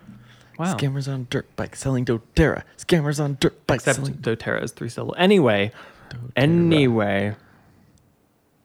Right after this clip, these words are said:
Speaker 1: uh, I'm gonna give it a eighty-eight.
Speaker 2: Yeah, I'll give it an eighty-five.
Speaker 1: All right. Let's keep plugging along. We've got,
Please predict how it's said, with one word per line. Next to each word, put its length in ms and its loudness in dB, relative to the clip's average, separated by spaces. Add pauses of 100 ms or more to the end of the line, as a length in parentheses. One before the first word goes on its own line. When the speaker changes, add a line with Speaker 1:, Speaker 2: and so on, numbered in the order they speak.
Speaker 1:
uh, 260 4
I'm 100 2
gonna 200 4
give 160 4
it 160 4
a 400 2 (1400)
eighty-eight. 680 2 (760)
Speaker 2:
Yeah, 120 6
I'll 100 4
give 140 -2
it 80 2
an 240 0
eighty-five. 540 -2 (1500)
Speaker 1:
All 80 4
right. 320 -2 (1600)
Let's 100 -20
keep 180 0
plugging 220 4
along. 400 0 (1000)
We've 200 -14
got, 220 -6